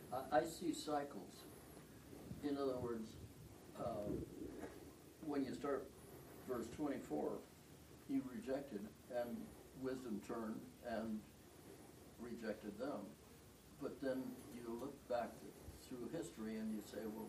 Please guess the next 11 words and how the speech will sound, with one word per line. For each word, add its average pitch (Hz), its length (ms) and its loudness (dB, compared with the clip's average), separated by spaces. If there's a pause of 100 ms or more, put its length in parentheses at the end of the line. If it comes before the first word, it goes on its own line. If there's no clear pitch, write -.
(100)
wait 165 100 0
a 185 100 -2
minute. - 340 -2 (680)
That's 143 220 0
all 139 260 4
turned 131 200 2 (120)
around 135 340 4
because 113 340 -2 (120)
we 110 100 2
see 165 420 2 (120)
these 117 360 -4